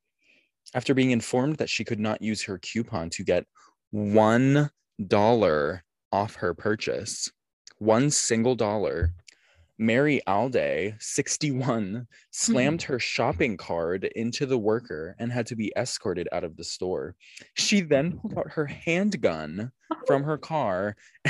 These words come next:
Speaker 1: and waved it at the employees. The police then had to taser her in order to arrest her, and she was s-, charged with assault and battery.
Speaker 2: Listen,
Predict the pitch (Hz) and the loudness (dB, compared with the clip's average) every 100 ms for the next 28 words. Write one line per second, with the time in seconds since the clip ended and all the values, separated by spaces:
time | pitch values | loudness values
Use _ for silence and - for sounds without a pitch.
0 | - 170 123 120 131 127 101 98 101 95 | 0 2 4 2 4 0 0 -2 -4 -6
1 | 95 - 104 104 76 64 - - - - | -8 0 0 0 -6 -10 -14 -18 -20 -20
2 | _ 113 107 - 135 - 147 131 113 - | _ -4 -2 0 0 0 -2 -2 -4 -2
3 | 123 - - 113 127 139 113 92 98 80 | -4 -4 -4 0 0 0 0 0 -4 -4
4 | 90 71 90 92 95 92 110 85 82 92 | -6 -6 -6 -4 -6 -4 -4 -2 -2 -4
5 | - 87 90 - 113 - - 104 98 104 | -6 -4 -4 -4 -4 -4 -4 -4 -4 -8
6 | - - - - 92 98 104 101 95 92 | -10 -14 -14 -4 2 2 0 -6 -6 -6
7 | - 90 80 104 92 - - 64 85 139 | -2 -2 -2 -6 -4 -6 -6 -6 -4 -4
8 | - - - - - - - _ _ _ | -8 -16 -10 -6 -6 -8 -12 _ _ _
9 | _ _ _ _ _ _ _ _ - - | _ _ _ _ _ _ _ _ -20 -20
10 | _ _ _ _ _ _ 196 190 190 190 | _ _ _ _ _ _ -8 -4 -4 -4